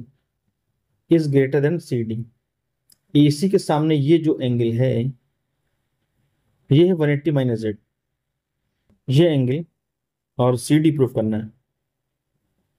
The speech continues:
सीडी मीन्स ये X।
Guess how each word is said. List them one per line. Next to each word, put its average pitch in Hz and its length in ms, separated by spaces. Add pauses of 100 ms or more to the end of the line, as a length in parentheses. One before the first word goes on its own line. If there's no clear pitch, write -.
(1400)
सीडी 143 300
मीन्स 131 240
ये 110 260
X। - 260